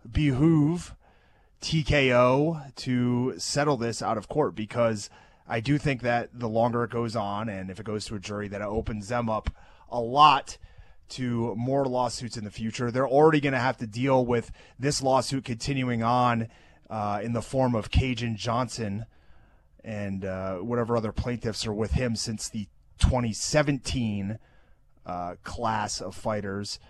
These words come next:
has yet to be certified. So there's a lot of problems for W W E and U F C when it comes to this, and I'm hoping they realize that and pad my pockets.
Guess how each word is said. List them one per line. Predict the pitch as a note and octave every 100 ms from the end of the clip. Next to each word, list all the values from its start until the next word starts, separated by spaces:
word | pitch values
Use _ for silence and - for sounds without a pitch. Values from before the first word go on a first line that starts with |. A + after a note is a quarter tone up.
| -
has | - G2+ G#2
yet | G2+
to | -
be | G#2
certified. | - G#2+ G#2 - G2 F#2+ F#2+
So | - G#2 F#2+ - _ _ - - - - -
there's | A#2+ D3
a | E3
lot | E3+
of | D3
problems | E3 D#3 B2 F#2 - - - - -
for | - C#3 B2 A#2 G#2 F2+
W | A2 A#2+ A#2
W | A2
E | G#2+ A2 G#2
and | F#2+ G2+ G2 F#2+
U | A2
F | G#2+
C | - A2+
when | G2+ F#2+
it | F#2
comes | A2 G#2 -
to | F#2
this, | F2+ F2+ - - - -
and | G#2
I'm | A2 A#2+
hoping | C#3+ D3+ C#3
they | C3 B2
realize | A#2+ B2 B2 B2+ G#2
that | A#2 A2+ G#2
and | G#2 G2+ G2
pad | - A2 G#2
my | G2 F#2+
pockets. | - F2 - D#2 - -